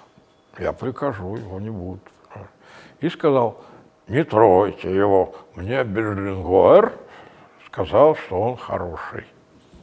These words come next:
Ну, может быть, тут сказал, что Брежнев фрон-,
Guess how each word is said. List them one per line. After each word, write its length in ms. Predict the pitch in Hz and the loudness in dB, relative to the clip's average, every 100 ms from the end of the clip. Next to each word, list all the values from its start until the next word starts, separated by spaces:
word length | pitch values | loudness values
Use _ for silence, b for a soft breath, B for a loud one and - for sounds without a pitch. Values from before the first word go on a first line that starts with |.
| _ B B B B B B | _ B B B B B B
Ну, 100 | 269 | -8
может 260 | 254 135 104 | 2 2 2
быть, 140 | 104 | -8
тут 180 | - 98 | -10 -14
сказал, 400 | - 110 107 98 | -8 -4 -4 -4
что 300 | - - 87 B B B 117 | -8 -12 -12 B B B -8
Брежнев 580 | 113 123 104 117 107 _ _ - - - | 2 2 2 -4 -14 _ _ -20 -20 -8
фрон-, 220 | 117 123 | -8 -8